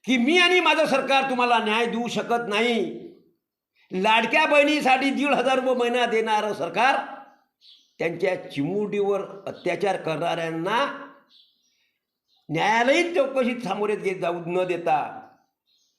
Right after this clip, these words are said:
आपलं काही उघडपत्र होऊ नये म्हणून असा एन्काउंटर करत असे-, असेल तर मंडळी, आगामी काळ कठीण आहे, कठीण आहे.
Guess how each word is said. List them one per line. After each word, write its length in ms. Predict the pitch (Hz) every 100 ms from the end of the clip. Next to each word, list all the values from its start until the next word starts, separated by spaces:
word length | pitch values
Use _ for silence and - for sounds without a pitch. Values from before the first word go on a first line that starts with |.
| _ _ -
आपलं 480 | 175 185 - 349 359
काही 140 | 330
उघडपत्र 520 | 302 285 277 233 247
होऊ 300 | 214 190 214
नये 480 | 208 202 165 135 - - - _ _ -
म्हणून 200 | 160 156
असा 220 | 160 233
एन्काउंटर 560 | 240 202 165 240 254 247
करत 200 | 214 180
असे-, 280 | 185 185 -
असेल 360 | - 180 151 - - - _ _ _ _ _ _ -
तर 100 | 135
मंडळी, 360 | 131 147 170 190 - - - _
आगामी 420 | 151 165 202 196
काळ 260 | 185 165 147 113 - - _ _ _ _ _ _ _
कठीण 340 | 127 120 165 131
आहे, 160 | 85 78 - _ _ _ _ -
कठीण 280 | - 131
आहे. 100 | -